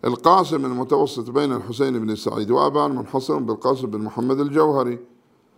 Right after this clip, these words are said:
وقد مر التحقيق، أن التحقيق وثاقته، فإن كان إمامياً كان الخبر صحيحاً، وإن كان واقفياً كان الخبر موثقاً. وعلى أي حال التحقيق اعتبار الرواية، رواية معتبرة أعم من الصحة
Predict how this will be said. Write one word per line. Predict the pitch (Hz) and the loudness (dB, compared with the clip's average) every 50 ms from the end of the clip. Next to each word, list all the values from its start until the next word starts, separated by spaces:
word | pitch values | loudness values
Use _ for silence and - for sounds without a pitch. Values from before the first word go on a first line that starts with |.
| _ _ _ _ _ _ | _ _ _ _ _ _
وقد | - 160 185 - - 156 135 131 | 2 4 4 4 4 2 2 2
مر | 143 160 151 139 | 2 2 2 2
التحقيق، | 120 - - - 117 - - - 135 127 135 139 135 135 | 0 0 -2 -8 -10 -10 -6 -2 -2 0 0 0 0 0
أن | 135 131 131 | 0 0 0
التحقيق | 131 131 - 113 104 - - 139 147 143 - 151 | 0 -2 -6 -8 -6 -4 -2 0 0 0 0 0
وثاقته، | 135 117 147 143 139 147 156 151 151 131 120 | 2 4 4 2 4 2 0 0 0 0 -2
فإن | 107 123 127 131 147 - | 0 0 0 0 0 2
كان | - 180 170 175 175 | 4 4 4 4 2
إمامياً | 175 175 175 175 175 175 170 175 170 170 170 165 160 | 2 2 2 4 2 2 2 0 0 0 0 0 0
كان | 151 - 147 131 131 | 0 0 0 0 0
الخبر | 131 123 - 139 131 147 165 180 170 | 0 -2 0 2 2 4 4 2 2
صحيحاً، | - 139 101 120 120 110 98 113 113 110 117 - - _ _ _ _ _ _ _ _ _ | -2 -4 -6 -6 -6 -6 -6 -6 -8 -8 -10 -12 -20 _ _ _ _ _ _ _ _ _
وإن | - 123 139 151 160 165 | 4 6 6 6 6 4
كان | 156 - 175 175 175 175 | 4 4 6 6 6 6
واقفياً | 175 175 180 180 175 175 175 160 165 165 165 165 165 160 | 6 6 6 4 4 4 2 4 6 4 4 4 2 0
كان | 139 - 170 160 151 135 | 0 2 2 2 2 2
الخبر | 123 120 - 147 143 147 156 151 151 139 | 0 0 2 2 4 4 6 4 4 4
موثقاً. | 127 120 120 113 - - 117 110 - 113 117 127 | 2 0 -4 -4 -2 -4 -4 -2 -2 -2 -2 0
وعلى | 151 185 262 285 185 175 165 160 | 2 2 2 4 4 4 4 6
أي | 165 170 170 165 165 170 156 | 6 4 4 2 2 -2 -4
حال | - 170 160 165 165 170 170 170 165 | -2 0 2 2 2 2 2 0 0
التحقيق | 147 - 143 - - - - - - 185 - - | -2 -4 -6 -6 -8 -16 -12 -8 -6 -6 -6 -6
اعتبار | - 151 131 - 135 131 160 175 165 | -8 -6 -4 -2 0 2 2 2 2
الرواية، | 143 127 123 120 117 117 113 113 113 113 110 - - _ _ _ _ _ _ - 113 | 2 0 0 0 0 0 0 -2 -2 -6 -8 -12 -18 _ _ _ _ _ _ -4 0
رواية | 117 123 135 147 156 | 2 2 4 2 2
معتبرة | 147 139 127 117 - 147 131 120 120 110 110 117 123 | 0 -2 -4 -2 0 0 2 2 0 -2 -2 -4 -4
أعم | 131 127 123 127 120 113 113 | -4 -2 -2 -2 -2 -2 -4
من | 113 113 | -4 -6
الصحة | 110 - - 113 110 - - - 131 131 131 147 147 | -6 -8 -8 -10 -10 -4 0 0 2 2 2 0 -2